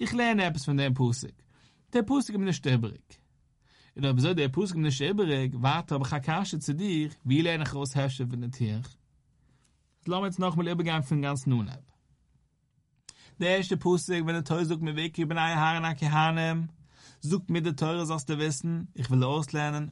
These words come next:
מן אדם אין ווארטה, דאס די עבודה פון דעם כהן. געוואלדיק. נאך א פסוק.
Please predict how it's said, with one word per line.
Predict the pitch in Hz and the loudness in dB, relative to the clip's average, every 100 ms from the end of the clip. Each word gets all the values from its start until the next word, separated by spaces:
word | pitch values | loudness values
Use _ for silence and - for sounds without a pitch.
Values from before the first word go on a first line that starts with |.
| - | -2
מן | 117 | -2
אדם | 113 117 147 170 160 - | 0 0 2 0 -4 -4
אין | 139 | -2
ווארטה, | 110 139 151 139 131 | 2 2 0 -2 -2
דאס | 127 | 0
די | 123 | 0
עבודה | 113 120 127 117 | -2 -2 -2 -2
פון | 113 | -4
דעם | 110 | -4
כהן. | 107 - - - _ _ _ _ _ - | -6 -12 -16 -20 _ _ _ _ _ -10
געוואלדיק. | 131 156 120 - _ _ _ _ _ _ _ - | 0 2 0 -4 _ _ _ _ _ _ _ 2
נאך | 226 - | 2 4
א | 135 | -2
פסוק. | 131 - - | -4 -12 -2